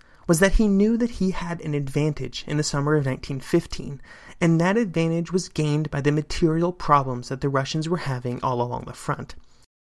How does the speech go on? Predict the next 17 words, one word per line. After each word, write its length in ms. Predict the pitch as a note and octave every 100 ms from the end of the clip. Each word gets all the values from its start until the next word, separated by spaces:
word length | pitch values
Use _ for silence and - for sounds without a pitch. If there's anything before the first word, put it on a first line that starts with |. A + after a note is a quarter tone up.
| _ -
Back 220 | F3+ G#3 B3
in 80 |
episode 360 | B3+ A#3 - G3
thirty-four, 680 | F#3 F#3 G#3 - D3+ C#3+ D#3
we 140 | D3+
touched 340 | D3 - G3 -
upon 340 | G3+ E3+ E3
some 240 | - D3+ D3
of 100 | C#3
the 120 | D#3
economic 540 | C#3+ D3 C#3+ D3+ D#3
difficulties 680 | D3 D3 - C#3+ - C3+ -
that 140 | C3+
the 80 | C#3
Russians 420 | C3 - C3 -
were 80 | -
having, 540 | - D3 C#3+ C3+ C3